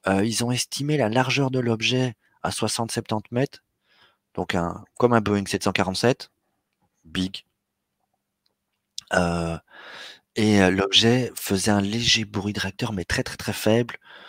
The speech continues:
Euh, et, euh, s-, s'il y avait un, je sais pas si t'as des... enfin,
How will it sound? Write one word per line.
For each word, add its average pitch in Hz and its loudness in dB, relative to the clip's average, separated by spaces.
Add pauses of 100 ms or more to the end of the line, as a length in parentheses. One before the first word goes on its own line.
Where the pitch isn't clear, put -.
(420)
Euh, 82 -4 (420)
et, 190 -6 (920)
euh, 123 -18
s-, - -6
s'il - 0
y - 6
avait 104 4
un, 98 2 (280)
je - -16
sais - -6
pas 110 0
si 90 -6 (500)
t'as 87 -4
des... 95 -10 (220)
enfin, 80 4